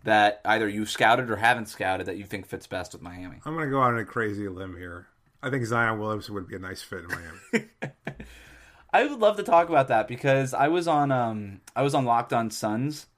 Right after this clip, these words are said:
Speaker 1: this morning.
Speaker 2: You were?
Speaker 1: And, uh, yeah, with, uh, our friends over there, and they were asking me about Zion for them.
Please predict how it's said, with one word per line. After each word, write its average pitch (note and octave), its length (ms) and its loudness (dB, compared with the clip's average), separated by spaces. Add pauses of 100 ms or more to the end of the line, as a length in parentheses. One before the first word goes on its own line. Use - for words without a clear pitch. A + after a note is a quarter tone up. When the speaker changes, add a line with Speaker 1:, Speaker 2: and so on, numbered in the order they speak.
(140)
Speaker 1:
this C3+ 160 -8
morning. D3+ 360 -2 (220)
Speaker 2:
You F2+ 120 -16
were? B2+ 400 -6
Speaker 1:
And, A2+ 560 2
uh, G#2 440 2
yeah, B2 320 2
with, G2 220 -6
uh, G#2 40 -2
our G2 420 -2
friends G#2+ 280 -6
over G#2+ 140 -2
there, G#2+ 240 0
and F#2+ 180 -6 (640)
they C3+ 160 2
were E3+ 80 4
asking C3 460 2
me A#2+ 140 0
about G#2+ 280 2
Zion F#2+ 760 -4
for G#2 120 -4
them. A#2+ 380 0